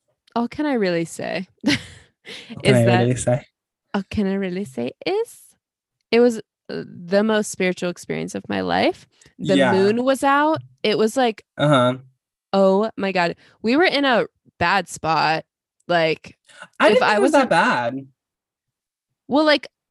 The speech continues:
Speaker 1: eh,
Speaker 2: We got pushed back between Betty Who, 'cause Betty Who was her opener. And then
Speaker 1: True.
Speaker 2: when Kesha came on, people, like, rushed. And Becca and
Speaker 1: Yeah.
Speaker 2: I weren't, like, it wasn't the concert where we were being like, "Oh, we're gonna hold our own." Like,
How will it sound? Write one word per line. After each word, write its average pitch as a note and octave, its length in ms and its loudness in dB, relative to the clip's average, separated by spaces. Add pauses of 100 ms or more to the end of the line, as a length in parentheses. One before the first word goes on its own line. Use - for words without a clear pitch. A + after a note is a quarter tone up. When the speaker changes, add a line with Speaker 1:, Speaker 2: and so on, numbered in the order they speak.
(240)
Speaker 1:
eh, C#3 160 -2
Speaker 2:
We D3+ 140 2
got A3 220 0
pushed D#3+ 360 -6
back A#2+ 500 -8
between C3+ 400 -14
Betty B2 280 -8
Who, B2 200 -12
'cause C#3+ 220 -4
Betty C#3 260 2
Who E3 140 -2
was D#3 120 -4
her D3+ 120 -2
opener. B2 540 -8 (320)
And C3+ 120 -2
then C3 280 -2
Speaker 1:
True. - 100 -6
Speaker 2:
when C3+ 180 -6
Kesha C3+ 320 -8
came D3 160 -4
on, C#3+ 120 -4
people, C#3+ 280 -10
like, B2+ 160 -8 (340)
rushed. B2 760 -8 (300)
And D#3+ 220 -2
Becca F#3 240 0
and G#3 80 0
Speaker 1:
Yeah. G3 80 0
Speaker 2:
I - 40 -2
weren't, C#3+ 380 -2
like, B2+ 220 -10
it - 60 -12
wasn't D#3 280 0
the D3 40 -2
concert C3+ 340 -10
where B2 120 -10
we B2 100 -10
were B2 140 -10
being A#2+ 200 -12
like, A2+ 220 -10
"Oh, B2+ 120 -2
we're B2 120 -6
gonna A#2 160 -4
hold B2 240 -6
our A2+ 220 -2
own." A2+ 200 -6
Like, C3+ 140 -14